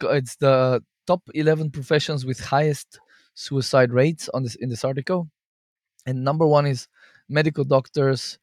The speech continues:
And here's what it says. "Evidence suggests that doctors are approximately one point eight seven times as likely to commit suicide than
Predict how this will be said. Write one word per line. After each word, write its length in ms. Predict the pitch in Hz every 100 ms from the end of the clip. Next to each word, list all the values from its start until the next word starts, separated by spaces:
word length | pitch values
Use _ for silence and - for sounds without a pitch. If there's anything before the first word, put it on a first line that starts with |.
| _ _ _ _ _ 131
And 200 | 131 127
here's 320 | - 151 135
what 140 | 131
it 100 | 123
says. 360 | - 123 113 - _ _ _ _ _
"Evidence 400 | 156 160 151 147
suggests 380 | 139 127 160 -
that 160 | 131
doctors 400 | 143 147 165 139
are 80 | 139
approximately 680 | 127 - 147 - 156 143 143
one 220 | 135 147
point 320 | - 143 131 -
eight 200 | 143 -
seven 320 | 143 135 120
times 320 | 135 135 131
as 160 | 117 135
likely 260 | 139 143
to 80 | 135
commit 300 | - 143 131
suicide 480 | 139 131 143 143 135
than 260 | 123 120